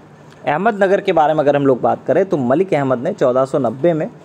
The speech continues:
स्वतंत्र अहमदनगर की स्थापना की थी। करीब चौदह सौ चौरानवे में अहमदनगर की स्थापना कर उसे अपनी राजधानी बनाया। अहमदनगर के इतिहास में पन्द्रह सौ पंचानवे छियानवे का वर्ष चांद बीबी और मलिक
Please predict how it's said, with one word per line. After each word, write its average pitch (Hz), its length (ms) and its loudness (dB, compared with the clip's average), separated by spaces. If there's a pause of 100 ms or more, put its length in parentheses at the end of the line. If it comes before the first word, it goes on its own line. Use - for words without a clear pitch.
(280)
स्वतंत्र 220 500 0
अहमदनगर 151 560 0
की 185 160 0
स्थापना 98 400 -4
की 104 140 -12
थी। - 120 -12
करीब 135 220 0
चौदह 143 300 0
सौ 156 100 -4
चौरानवे 143 600 2
में 143 300 0
अहमदनगर 123 520 0
की 127 120 -4
स्थापना 127 420 -4
कर 127 140 0
उसे 127 160 -2
अपनी 123 200 -2
राजधानी 113 480 -4
बनाया। 156 380 0 (760)
अहमदनगर 220 520 0
के 214 60 -4
इतिहास 175 500 0
में 190 420 0
पन्द्रह 147 260 0
सौ 160 100 -4
पंचानवे 151 500 0
छियानवे 139 480 0
का 139 100 0
वर्ष 135 260 0
चांद 143 340 0
बीबी 131 360 0
और 135 320 2
मलिक 147 340 0